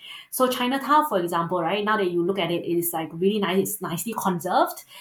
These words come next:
but it was always, not always, uh, the case. Uh, in fact, uh, there were plans to modernize it and, and kind of, uh, you know, do away with it. Um, but the call for conservation in nineteen eighties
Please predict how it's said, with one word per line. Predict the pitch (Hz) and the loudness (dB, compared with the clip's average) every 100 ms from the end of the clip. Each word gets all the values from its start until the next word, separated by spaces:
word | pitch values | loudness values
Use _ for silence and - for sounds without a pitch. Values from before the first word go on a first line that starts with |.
| - | -8
but | 208 208 | -2 0
it | 196 | 2
was | 196 196 | 0 0
always, | 196 196 196 196 | -2 0 0 0
not | 254 - | -2 0
always, | 185 185 202 202 - | 0 2 0 -2 -4
uh, | 165 147 95 - - | -4 -4 -6 -12 -12
the | 156 | -12
case. | - 262 392 427 - - - - - | -4 0 0 0 -8 -12 -20 -16 -4
Uh, | 180 185 | -2 0
in | 190 | -2
fact, | - 208 - _ - | 2 0 0 _ -4
uh, | 175 | -4
there | 170 | 0
were | 170 170 | 0 -2
plans | - 214 196 202 | -2 0 0 0
to | 185 | -2
modernize | 175 170 185 180 165 170 151 | 0 2 2 2 0 -2 -2
it | 160 - | -4 -4
and, | 160 147 | -8 -6
and | 165 | -8
kind | 160 196 | -2 0
of, | 156 - _ - | 0 -4 _ -10
uh, | 143 135 - _ _ _ - | -8 -8 -10 _ _ _ -10
you | |
know, | 160 147 - _ _ _ - 165 | -8 -8 -12 _ _ _ -16 -4
do | 220 220 | 4 4
away | 160 170 | 4 0
with | 156 139 | -2 -4
it. | 143 - - - - - | -8 -10 -16 -16 -16 -2
Um, | 180 165 160 165 _ - | 2 4 2 -6 _ 0
but | 202 196 - 196 | 4 4 2 -2
the | 196 | -2
call | 190 - 349 | 0 2 2
for | - | 2
conservation | - 269 359 208 165 - 175 | -2 0 2 0 -2 -4 -2
in | 185 170 | 0 0
nineteen | 170 196 277 | 0 0 0
eighties | 175 160 - 160 196 - | 0 -2 -2 -4 -4 -6